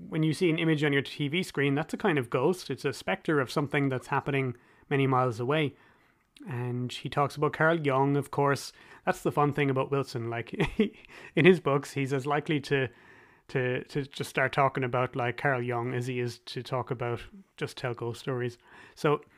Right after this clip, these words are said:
we've got the idea that saucers and dra-, and, and sea monsters and dragons might be projections of some deep unconscious need in mankind. Uh, Jung does not mean that U F Os are mere illusions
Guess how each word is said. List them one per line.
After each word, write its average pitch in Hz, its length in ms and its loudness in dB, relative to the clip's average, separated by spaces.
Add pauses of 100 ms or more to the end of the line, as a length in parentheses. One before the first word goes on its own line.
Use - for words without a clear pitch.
(180)
we've 175 140 6
got 220 180 6
the 196 120 8
idea 165 260 6
that 143 180 2 (460)
saucers 185 720 2
and 135 320 0
dra-, 165 200 2
and, 147 280 0
and 135 340 -2
sea - 240 -2
monsters 190 440 6
and 123 120 0
dragons 160 480 4
might 147 300 2
be 151 100 0
projections 147 720 2
of 135 100 -6
some 196 240 2
deep 190 300 -2
unconscious 196 640 2
need 156 240 2
in 123 100 0
mankind. 117 600 0 (920)
Uh, 131 220 -2
Jung 180 280 6
does 170 160 2
not 170 200 4
mean 156 240 4
that 147 280 0
U 165 160 4
F 139 140 2
Os 147 220 4
are 139 100 -4
mere 139 240 0
illusions 147 640 2